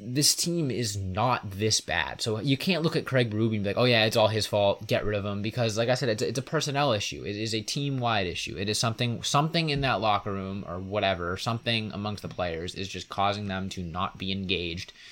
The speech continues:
not be competitive or whatever. Could that be fixed by a, a change of voice, you know, a new,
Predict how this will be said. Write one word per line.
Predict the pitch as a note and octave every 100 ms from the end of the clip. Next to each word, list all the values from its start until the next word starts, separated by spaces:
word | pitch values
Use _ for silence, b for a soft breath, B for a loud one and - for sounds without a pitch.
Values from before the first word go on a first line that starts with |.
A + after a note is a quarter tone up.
| B B B B B
not | G#2 B2+ -
be | C3
competitive | B2 C3 A#2+ A2 G#2+ G#2+ G#2 G2+ -
or | F#2+
whatever. | F#2+ G2 F2 - - - - - - F2+ A#2+ G2 D#2 -
Could | D#3 E3
that | F#3 C3 - -
be | D3 D#3 D3
fixed | - - D#3 - -
by | B2 B2+
a, | A2 -
a | A2+
change | - A#2+ C3
of | B2 G2
voice, | F#2+ A2 C3 -
you | G#2+
know, | G#2+
a | G2+
new, | G#2+ A2+